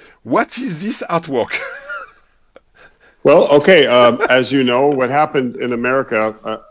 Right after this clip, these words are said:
Speaker 2: I got my musical start in clubs and rock and roll in, in, in Minnesota, in Minneapolis,
Speaker 1: Mm.
Speaker 2: and where the George Floyd thing happened
Speaker 1: Yep.
Speaker 2: was literally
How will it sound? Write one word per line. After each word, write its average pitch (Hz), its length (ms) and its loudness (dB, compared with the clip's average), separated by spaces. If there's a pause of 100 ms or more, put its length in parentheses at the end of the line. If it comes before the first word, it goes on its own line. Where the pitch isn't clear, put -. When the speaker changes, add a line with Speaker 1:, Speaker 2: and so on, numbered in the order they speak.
(120)
Speaker 2:
I 135 60 -4
got 165 200 0
my 131 120 4
musical 143 480 2
start 123 640 0
in 104 180 -6
clubs 117 440 0
and 101 120 0
rock 104 260 0
and 98 80 -4
roll 98 240 0
in, 95 240 -8
in, 95 100 -8
in 90 220 -8
Minnesota, 110 680 0
in 95 120 -8
Minneapolis, 95 800 -4 (100)
Speaker 1:
Mm. 101 120 -14 (300)
Speaker 2:
and 104 180 2
where 123 180 6
the 110 140 4
George 120 420 4
Floyd 120 420 2
thing 95 240 2
happened 98 460 -2
Speaker 1:
Yep. 87 40 -8
Speaker 2:
was 92 200 -6
literally 110 400 -4